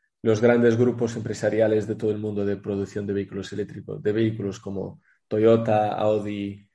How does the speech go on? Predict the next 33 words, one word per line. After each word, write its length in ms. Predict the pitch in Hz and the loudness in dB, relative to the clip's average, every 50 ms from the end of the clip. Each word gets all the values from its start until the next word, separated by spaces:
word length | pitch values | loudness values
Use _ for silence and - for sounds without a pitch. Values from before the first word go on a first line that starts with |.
| _ _ | _ _
Peugeot, 480 | - 110 107 107 110 107 107 107 101 104 - - - - - - | -6 -4 -2 0 0 0 2 0 -2 -4 -8 -16 -18 -18 -14 -10
etcétera, 560 | - 98 98 - 110 104 - 110 104 98 98 | -10 -10 -6 -2 -2 -2 -2 -2 -4 -4 -4
que 140 | - - 113 | -4 -4 -2
ya 120 | 110 107 | 0 0
han, 240 | 107 104 104 101 101 - _ _ _ _ _ _ _ _ _ _ _ _ _ - | 0 -2 -6 -10 -12 -16 _ _ _ _ _ _ _ _ _ _ _ _ _ -4
ya 140 | - 113 113 | 0 2 4
han 60 | 117 | 4
dicho 240 | 123 123 - - 123 | 4 2 2 0 2
que 60 | 131 | 2
hasta 180 | 120 - - 120 | 2 2 2 2
el 80 | 120 | 4
dos 160 | 120 127 117 | 4 2 2
mil 200 | 117 127 123 117 | 2 0 -2 -2
treinta 500 | 117 123 135 135 127 113 117 113 110 113 | -2 -2 -2 -2 -2 -2 -2 -2 -2 0
o 100 | 113 120 | 0 0
dos 160 | 117 120 113 113 | 2 2 0 0
mil 160 | 117 107 104 | -2 -6 -6
treinta 320 | 113 110 107 107 110 107 | -8 -8 -8 -4 -4 -4
y 60 | 107 | -4
cinco 560 | - - 123 113 113 113 107 101 95 92 - - | -4 -6 -6 -6 -6 -6 -6 -8 -8 -10 -12 -14
solo 340 | - - - - 131 127 120 | -14 -8 -2 2 4 4 4
van 160 | 117 117 113 | 4 4 2
a 80 | 110 110 | 0 0
producir 460 | 113 110 107 104 101 104 120 107 98 | -2 -2 -4 -4 -4 -4 -6 -6 -4
vehículos 420 | 98 101 101 - 101 98 98 - | -4 -6 -6 -6 -8 -10 -10 -6
eléctricos. 640 | 107 120 139 139 - 139 - - 160 185 - - _ _ _ _ _ _ _ _ _ _ _ _ _ _ _ _ _ _ _ _ - | -4 -4 -4 -2 -4 -8 -8 -8 -8 -8 -10 -14 _ _ _ _ _ _ _ _ _ _ _ _ _ _ _ _ _ _ _ _ -12
O 80 | - 113 | -10 -6
sea, 160 | - 113 107 | -2 -2 -2
están 240 | 101 - - 110 117 | -2 -2 -2 0 2
invirtiendo 360 | 113 113 117 120 117 117 113 | 2 2 2 2 2 2 2
mucho 580 | 113 123 120 - - 110 104 98 98 - - _ _ _ _ _ _ _ _ _ _ _ _ | 2 0 -2 -2 -4 -8 -10 -10 -12 -16 -20 _ _ _ _ _ _ _ _ _ _ _ _
en, 520 | - - 110 104 104 104 101 101 - - - | -8 -6 -4 -4 -4 -4 -8 -10 -10 -12 -10
en, 440 | 107 110 107 104 101 101 98 - - | -8 -8 -6 -6 -8 -10 -10 -12 -14